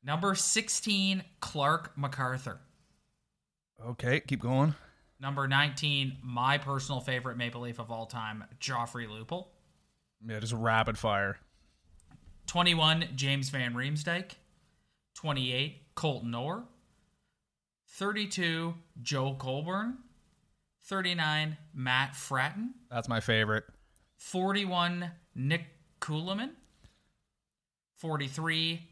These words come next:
Speaker 1: Nazem Kadri. Forty-seven, Leo Komarov. Eighty-one, Phil Kessel. Eighty-four, Mikhail Grabovski.
Speaker 2: Ooh,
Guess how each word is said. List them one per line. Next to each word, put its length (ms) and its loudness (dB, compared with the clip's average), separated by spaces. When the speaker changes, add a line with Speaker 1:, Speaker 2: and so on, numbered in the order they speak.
Speaker 1:
Nazem 400 -2
Kadri. 520 2
Forty-seven, 960 0
Leo 260 -2
Komarov. 640 -2
Eighty-one, 800 -2
Phil 300 0
Kessel. 680 -2
Eighty-four, 800 2
Mikhail 460 0
Grabovski. 720 -6
Speaker 2:
Ooh, 320 6